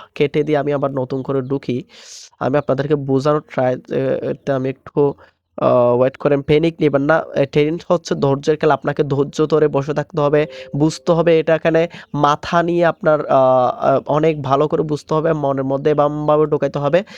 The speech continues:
যাহাতে, আহ, কি না হয়, লুজ না হয়, ঠিক আছে? এই যে ক্যান্ডেল মনে করেন এটা একটা ক্যান্ডেল, আহ, এটার, আহ, এটার পরের যে ক্যান্ডেলটা আসছে, আহ, আচ্ছা গ্রিন ক্যান্ডেল করে দিলাম, আচ্ছা গ্রিন ক্যান্ডেল, ঠিক আছে?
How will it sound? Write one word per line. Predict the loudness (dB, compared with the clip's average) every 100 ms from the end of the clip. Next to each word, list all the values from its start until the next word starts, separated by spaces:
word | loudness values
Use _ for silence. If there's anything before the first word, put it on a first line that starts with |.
| -10 -4
যাহাতে, | 0 0 2 0 0 -4 -16 0
আহ, | 2 4 4 2 0 -6 _ _
কি | -2 0
না | 2
হয়, | 2 0
লুজ | 2 0 0 -4
না |
হয়, | -4 -2
ঠিক | -2
আছে? | 0 -2 -2 -18 -18 -2
এই | 0
যে | 2
ক্যান্ডেল | 2 0 4 2 4
মনে | 2
করেন | 2 0 0 -2
এটা | 0 0
একটা | -2
ক্যান্ডেল, | 0 0 2 0 0 -2 -4
আহ, | -2 0
এটার, | 0 2 2 2 0
আহ, | 0 0 0
এটার | -2 -2
পরের | -2 -2 -2 -2
যে | -4 -4
ক্যান্ডেলটা | -2 -2 0 -2
আসছে, | -2 -4 -2 -2 -6 _ -8
আহ, | -4 -4 -4 -14 _ _ _ _ _ _ _ _ _ _ -16
আচ্ছা | -8 -6
গ্রিন | -4 -6 -6
ক্যান্ডেল | -8 -8 -10 -12 -14
করে | -8 -6
দিলাম, | -6 -8 -10 -10
আচ্ছা | -8
গ্রিন | -8 -10 -10
ক্যান্ডেল, | -12 -12 -10
ঠিক | -10
আছে? | -8